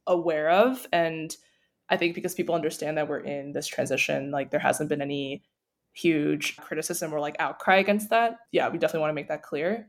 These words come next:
So it's usually, like, kind of, like, first mile getting a project off the ground,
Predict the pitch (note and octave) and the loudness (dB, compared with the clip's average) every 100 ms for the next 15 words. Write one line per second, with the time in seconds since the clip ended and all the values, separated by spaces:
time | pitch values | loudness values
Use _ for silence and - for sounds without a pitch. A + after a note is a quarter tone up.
0 | _ - G3+ G3 A3 A3 G3 F#3 F3+ - | _ 6 8 8 4 6 8 8 4 2
1 | F3+ E3 D#3+ - - G3+ F#3 F#3 F3 E3+ | 4 2 0 -8 2 6 6 6 4 4
2 | E3+ D#3+ D#3+ E3 E3 - - C#3 E3 D3 | 2 -2 -2 -2 -2 -10 -6 -6 -6 -10